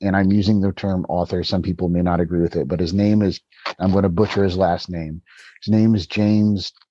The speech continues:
Tynion the fourth, and he's a comic book writer. And he's written some of the best books that have come out this year, including the new run on Superman, in which Superman's son, John, has been labeled bisexual now,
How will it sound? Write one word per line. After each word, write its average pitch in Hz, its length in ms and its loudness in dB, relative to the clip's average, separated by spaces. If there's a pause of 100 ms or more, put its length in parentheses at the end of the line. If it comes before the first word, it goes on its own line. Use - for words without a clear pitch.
(100)
Tynion 104 440 2
the 92 80 -2
fourth, - 580 -8 (180)
and 87 140 -2
he's 92 220 0
a 101 60 0
comic 135 340 2
book 82 200 -8
writer. 62 400 -4 (640)
And 101 100 2
he's 98 200 2
written 101 200 2
some 101 180 2
of 95 60 2
the 85 140 0 (100)
best 104 320 2
books 98 280 -2
that 87 100 -6
have 87 160 -6
come 92 200 0
out 90 200 0
this 85 240 -6
year, 82 320 -2 (460)
including 101 640 2
the 95 60 2
new 98 180 2
run 98 200 2
on 92 120 0
Superman, 92 680 0
in 85 200 -2
which 87 200 -4
Superman's 92 580 -2
son, 90 400 0
John, 87 580 0 (720)
has 92 420 -2
been 87 600 0 (100)
labeled 90 540 0
bisexual 87 720 0
now, 78 420 -4